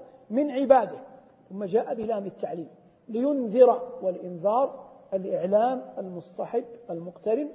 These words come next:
بالتهديد، لينذر يوم التلاق. سمى الله جل وعلا يوم القيامة بيوم التلاق، لما؟ تلتقي فيه الجن والإنس، يلتقي فيه الابن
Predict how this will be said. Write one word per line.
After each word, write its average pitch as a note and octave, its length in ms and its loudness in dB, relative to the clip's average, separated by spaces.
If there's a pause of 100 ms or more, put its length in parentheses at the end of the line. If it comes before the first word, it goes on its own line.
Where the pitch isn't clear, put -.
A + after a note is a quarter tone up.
(400)
بالتهديد، G#3 540 -4 (360)
لينذر C4+ 600 2
يوم C#4 320 6
التلاق. A#3+ 640 0 (640)
سمى C#4+ 320 0
الله B3+ 340 2
جل A3 260 -2
وعلا G3+ 380 -2
يوم A3 300 0
القيامة A3 580 -2
بيوم A3 340 0
التلاق، G3 540 -6
لما؟ C#4 360 -2 (840)
تلتقي A3 440 -4
فيه G#3+ 240 -4
الجن A3+ 340 -4
والإنس، - 600 -10 (840)
يلتقي A#3+ 500 0
فيه A3 260 -4
الابن A#3+ 420 -6